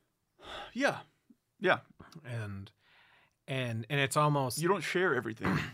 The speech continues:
Speaker 2: Right, you don't.
Speaker 1: everyone.
Speaker 2: Right.
Speaker 1: You just don't.
Speaker 2: And, and for the longest time, that put me in this position where I just didn't share anything because I, I was like, "Well, I need these gigs.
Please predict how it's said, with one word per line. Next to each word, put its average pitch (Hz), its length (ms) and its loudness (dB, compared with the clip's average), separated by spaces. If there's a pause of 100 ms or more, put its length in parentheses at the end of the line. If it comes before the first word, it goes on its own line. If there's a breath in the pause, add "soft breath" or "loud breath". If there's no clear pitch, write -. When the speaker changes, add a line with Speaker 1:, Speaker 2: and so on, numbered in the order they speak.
(140)
Speaker 2:
Right, 135 260 2
you 120 100 -4
don't. 107 160 -4
Speaker 1:
everyone. 117 600 -2 (120)
Speaker 2:
Right. 104 280 -6
Speaker 1:
You 120 60 -10
just 139 200 -8
don't. 90 240 -4 (560 soft breath)
Speaker 2:
And, 113 380 -6 (180)
and 110 440 -6 (920)
for - 180 -2
the 143 120 4
longest 143 520 2
time, 113 600 0 (100)
that 127 200 -2
put 143 160 -2
me 123 140 -4
in 110 80 -4
this 107 180 -6
position 107 440 -8
where 110 80 0
I 117 60 0
just 113 120 -8
didn't 113 160 -8
share 110 300 -8
anything 113 540 -14 (720 soft breath)
because 95 840 -10 (880)
I, 101 680 -2 (580)
I 107 120 -8
was 104 100 -8
like, 98 160 -10
"Well, 104 340 -10
I 104 120 -12
need 113 220 -8
these 113 180 -10
gigs. 127 540 -12